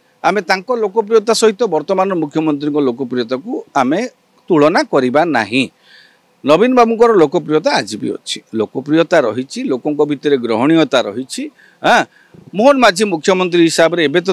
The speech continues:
ଦାୟିତ୍ୱ ନେଇଛନ୍ତି, ତିନି ମାସ ଚାରି ମାସ ହବ। ହଁ, ସେ ହୁଏତ ଆଗାମୀ ଦିନରେ ଯଦି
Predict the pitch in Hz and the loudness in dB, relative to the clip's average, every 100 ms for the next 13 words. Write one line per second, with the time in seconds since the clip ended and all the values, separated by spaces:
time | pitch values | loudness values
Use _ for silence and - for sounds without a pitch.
0 | 156 147 143 160 156 160 156 147 143 139 | 2 0 -2 -4 -4 -6 -8 -6 -2 0
1 | 143 - 117 123 127 - 110 101 180 - | 0 -2 -4 -2 -6 -6 -10 -4 -4 -6
2 | _ _ - 240 170 _ _ - - 262 | _ _ -2 0 0 _ _ -10 -2 2
3 | 214 208 208 151 170 180 165 175 170 170 | 4 4 4 2 2 -2 -2 -4 -2 -4
4 | 170 | -4